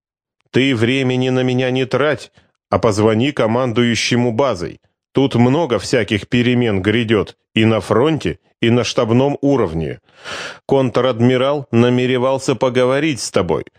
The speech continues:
Мало того, по моей подсказке, даже хотел вызвать тебя в штаб. А тут на тебе сообщение. Погиб смертью штатного разгильдяя». «Так ведь не погиб же». «Погибшего, Гродов,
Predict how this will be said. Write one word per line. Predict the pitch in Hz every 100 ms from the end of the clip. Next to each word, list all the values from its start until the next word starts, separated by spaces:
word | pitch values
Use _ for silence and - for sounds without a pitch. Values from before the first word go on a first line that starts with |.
| _ _ -
Мало | 98 117 131 151
того, | 151 135 101 85 - _
по | - 110
моей | 123 123 131
подсказке, | 127 131 123 - - 147 - - 73 - - _ -
даже | 87 127 135
хотел | 139 147 - 151 147
вызвать | 104 147 131 127 131 -
тебя | 135 135
в | 135
штаб. | - - 104 - _ _ -
А | 175
тут | 180 185
на | 190 196 151
тебе | 120 110 113
сообщение. | 107 135 135 - - 135 95 87 78 78 _
Погиб | - 151 143 170 120
смертью | - 160 123 - 117
штатного | - 165 127 123 117
разгильдяя». | 127 117 131 160 139 143 92 - - _ _ _ _ _ _ _ _ _
«Так | 101 101 -
ведь | 101 113 104
не | 113 117
погиб | 107 117 127 131
же». | 98 80 - _ _ _ _ _ _ _ _
«Погибшего, | - 98 90 143 160 - 135 104
Гродов, | 92 117 127 107 85 - -